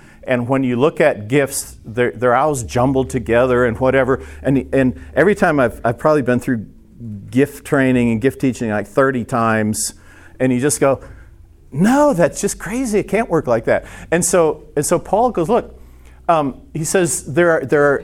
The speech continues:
there are varieties of spiritual things." He says, Look, there's varieties of charisma,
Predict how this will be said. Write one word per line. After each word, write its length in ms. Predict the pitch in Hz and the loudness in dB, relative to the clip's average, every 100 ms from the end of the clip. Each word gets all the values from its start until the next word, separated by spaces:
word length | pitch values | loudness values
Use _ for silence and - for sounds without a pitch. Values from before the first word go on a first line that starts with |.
| - | -2
there 180 | 143 147 | 2 2
are 80 | |
varieties 1200 | 139 131 139 139 156 208 233 226 - 123 120 127 | 2 2 4 4 4 2 -2 -6 -4 -2 0 0
of 120 | 123 107 | -2 -2
spiritual 540 | - 147 151 147 151 | -2 0 0 0 -4
things." 360 | - 107 78 - | -2 -4 -6 -8
He 60 | |
says, 240 | 120 139 151 | -6 -2 0
Look, 160 | 131 - - - | -2 -4 -18 -8
there's 220 | - 147 - | 0 0 0
varieties 960 | 139 139 131 151 247 247 - 185 156 | 0 4 4 2 -2 -4 -4 -4 0
of 140 | 151 107 104 - - - - | 0 0 -8 -18 -20 -20 -14
charisma, 880 | - 156 123 147 208 - 117 110 131 | -2 -2 0 0 0 -2 0 0 0